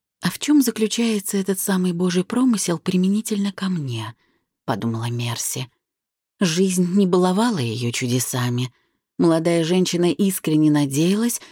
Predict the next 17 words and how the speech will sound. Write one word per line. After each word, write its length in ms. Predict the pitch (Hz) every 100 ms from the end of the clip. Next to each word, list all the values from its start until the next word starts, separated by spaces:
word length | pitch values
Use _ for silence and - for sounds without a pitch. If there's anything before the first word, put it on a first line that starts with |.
| - _
что 180 | - -
если 260 | 240 269 226
в 60 |
жестокости 680 | 190 214 - 220 196 165 -
таится 500 | 151 160 175 190 -
некий 400 | 147 160 165 131
смысл, 600 | 123 143 180 254 - 107 - _ _ _ -
то 100 | 117
Господь 500 | 139 - - 269 -
вскоре 500 | - - 131 139 185
его 320 | 233 214 127
прояснит. 760 | - 180 190 - 113 - - _ _ _ _ _ _ -
Возможно, 640 | 190 226 285 320 262 226
визит 340 | 220 202 208
Мерси 600 | 202 202 202 185 - 175
на 200 | 165 170
Бёрлингтон-сквер 1500 | 156 151 175 143 127 117 - 123 113 - - - 143 220